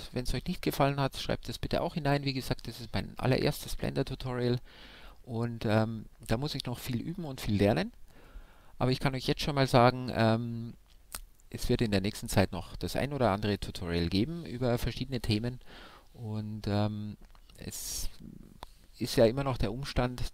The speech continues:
dass, äh, deutsche Tutorials immer noch sehr, ja, wie soll ich sagen, dass es halt noch nicht viel deutsche Tutorials gibt. Ähm, die meisten sind in Englisch, da gibt's sehr gute und, äh, sehr umfangreiche auch.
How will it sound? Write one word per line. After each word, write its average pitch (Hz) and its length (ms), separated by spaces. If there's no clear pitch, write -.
dass, - 420
äh, 107 340
deutsche 117 320
Tutorials 117 640
immer 107 420
noch - 460
sehr, 107 540
ja, 101 300
wie 117 80
soll 110 140
ich 110 80
sagen, 117 300
dass 117 200
es - 260
halt 123 320
noch 113 200
nicht 127 200
viel 170 580
deutsche 131 320
Tutorials 120 600
gibt. - 280
Ähm, 117 540
die 101 160
meisten 101 300
sind 120 160
in 113 120
Englisch, 131 340
da 120 100
gibt's - 240
sehr 107 100
gute 127 440
und, 107 320
äh, 101 240
sehr - 200
umfangreiche 135 680
auch. - 180